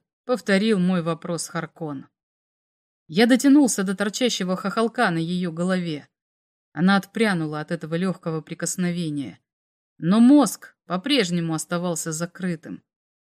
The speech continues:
Она не показала, что воспринимает меня. Такого раньше никогда не было. «Майлин!» Я вложил в обращение всю силу, требуя, чтобы она ответила мне.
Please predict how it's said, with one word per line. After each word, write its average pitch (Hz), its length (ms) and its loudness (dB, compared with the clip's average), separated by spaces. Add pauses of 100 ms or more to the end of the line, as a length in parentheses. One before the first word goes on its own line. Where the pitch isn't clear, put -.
(260)
Она 196 180 4
не 254 120 10
показала, 254 580 0
что 185 180 -8
воспринимает 202 760 -2
меня. 165 400 -6 (580)
Такого 190 640 -2 (160)
раньше 185 480 -2
никогда 185 540 -2
не 175 240 -2
было. 143 320 -12 (1300)
«Майлин!» 220 800 4 (480)
Я 160 220 -4
вложил 220 400 0
в 156 80 -8
обращение 170 680 -4
всю 202 320 -8
силу, 175 600 -6 (460)
требуя, 165 520 0
чтобы 208 380 -4
она 208 300 0
ответила 185 600 -6
мне. 156 380 -6